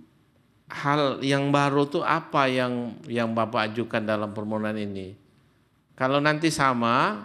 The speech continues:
bisa nebis in idem. Kemudian di, di permohon-, ah, putusan M K yang dulu itu batu ujinya di undang dasarnya pasal berapa? Bapak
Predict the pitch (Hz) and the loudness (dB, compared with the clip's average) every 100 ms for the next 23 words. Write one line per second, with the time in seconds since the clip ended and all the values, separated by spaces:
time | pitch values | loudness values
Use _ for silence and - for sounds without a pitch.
0 | - 117 120 135 143 139 135 135 143 147 | -8 -4 -2 0 0 0 -2 -4 -6 -6
1 | 143 139 135 131 131 - _ _ _ _ | -4 -2 -2 -2 -6 -14 _ _ _ _
2 | _ _ _ _ _ _ _ _ _ _ | _ _ _ _ _ _ _ _ _ _
3 | _ _ _ - _ - 131 139 127 139 | _ _ _ -20 _ -4 0 2 4 4
4 | 160 151 143 - - 131 135 113 - - | 4 2 0 -2 -4 0 0 -2 -6 -12
5 | _ _ 135 131 135 131 131 120 120 - | _ _ 0 2 4 4 4 2 0 -2
6 | - - 120 135 139 127 117 127 139 127 | -8 -4 0 0 2 0 -2 -2 0 2
7 | 123 123 123 120 117 107 110 156 180 - | 2 2 4 4 2 -2 -2 -2 -2 -4
8 | - 104 123 120 135 123 131 127 123 151 | -10 -2 0 0 0 0 0 2 2 0
9 | 147 127 123 120 120 117 120 117 151 156 | 0 0 2 2 0 0 -2 -2 -6 -4
10 | 120 - 117 110 123 123 120 104 107 - | -6 -4 -6 -4 -4 -2 -2 -4 -6 -18
11 | _ _ _ _ _ _ _ - 110 123 | _ _ _ _ _ _ _ -6 -4 0